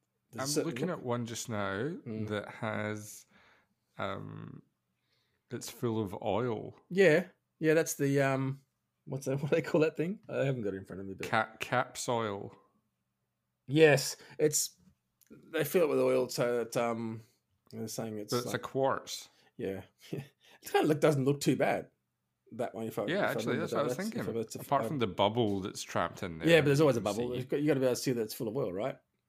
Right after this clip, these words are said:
Speaker 1: I'm just kind of like the
Speaker 2: No, but,
Speaker 1: Sin,
Speaker 2: like,
Speaker 1: except
Speaker 2: the,
Speaker 1: cheaper.
Speaker 2: what's the ones that have the, the
Speaker 1: Sin.
Speaker 2: oil in them?
Speaker 1: Ah, not Sin, sorry.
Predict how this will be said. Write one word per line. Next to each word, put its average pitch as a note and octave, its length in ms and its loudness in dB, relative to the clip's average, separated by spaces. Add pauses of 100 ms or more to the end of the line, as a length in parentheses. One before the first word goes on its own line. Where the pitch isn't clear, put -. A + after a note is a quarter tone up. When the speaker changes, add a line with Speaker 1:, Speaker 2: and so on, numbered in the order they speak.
(200)
Speaker 1:
I'm G2 100 -14
just - 180 -18
kind A2 200 -8
of F#2+ 80 -10 (480)
like C3 220 -8
the A#3 60 -8
Speaker 2:
No, A3+ 80 -4
but, C#3+ 60 0
Speaker 1:
Sin, D#3+ 140 -2
Speaker 2:
like, F3 120 -4
Speaker 1:
except E3+ 160 -8
Speaker 2:
the, E3 80 -2
Speaker 1:
cheaper. D#3+ 340 -4
Speaker 2:
what's E3+ 140 -4
the F3 100 -2
ones C3+ 380 0
that B2+ 160 -2
have A2 260 -4 (100)
the, A2 340 -4
the - 60 -14
Speaker 1:
Sin. B2 220 -2
Speaker 2:
oil A2 320 2
in A2 160 -2
them? G#2+ 320 -4 (1120)
Speaker 1:
Ah, D3+ 80 2
not C#3+ 140 2
Sin, B2 200 -4
sorry. D#3 240 0